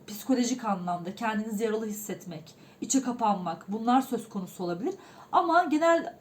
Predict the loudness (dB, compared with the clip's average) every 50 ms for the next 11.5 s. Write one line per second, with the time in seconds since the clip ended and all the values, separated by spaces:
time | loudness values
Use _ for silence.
0 | _ -6 -4 -2 -2 -2 -2 -4 -4 -4 -2 -4 -2 0 0 0 2 4 4 4
1 | 4 4 2 2 2 0 0 0 -2 0 0 2 4 4 4 4 2 -2 -6 -6
2 | -4 -6 -6 -6 -2 2 2 2 2 2 -2 -14 -20 -20 -18 -10 -6 -4 -2 0
3 | 0 -2 -2 -2 0 2 2 2 0 0 -2 -2 0 2 2 2 0 -2 -12 -20
4 | -20 _ -10 -8 -6 -2 -2 -2 -2 -2 -4 -6 -8 -6 -8 -4 -4 -4 -2 0
5 | 2 4 4 6 4 4 2 0 -4 -4 -4 -4 -4 -2 4 4 4 4 4 2
6 | 4 6 6 6 6 2 -8 -20 -20 -20 -20 _ -10 -10 -8 -4 -2 0 0 0
7 | 0 -2 -4 -2 -2 0 0 2 2 2 0 2 0 2 4 4 4 4 4 2
8 | -2 -2 -2 -2 -4 -6 -6 -8 -6 -2 0 0 0 0 -2 -4 -4 -2 -2 -2
9 | 0 0 0 0 0 -2 -4 -4 -4 -2 0 2 2 2 4 2 2 2 0 0
10 | 0 0 2 2 0 0 -2 -12 -12 -10 -6 -4 -4 -4 -4 -6 -6 -4 -2 0
11 | 0 2 2 0 0 0 0 0 0 0